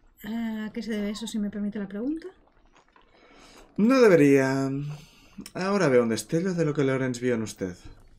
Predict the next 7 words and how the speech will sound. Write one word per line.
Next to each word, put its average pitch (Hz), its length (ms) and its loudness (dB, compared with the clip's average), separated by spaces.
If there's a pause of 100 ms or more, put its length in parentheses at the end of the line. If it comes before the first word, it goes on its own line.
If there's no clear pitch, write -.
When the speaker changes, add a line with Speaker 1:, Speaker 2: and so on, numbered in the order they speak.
(1000)
Speaker 2:
Es 160 100 -6
usted 160 420 4
una 151 260 2
mujer 143 260 0
encantadora, 127 680 0
maestra 92 380 -6
Mahler, 90 360 -4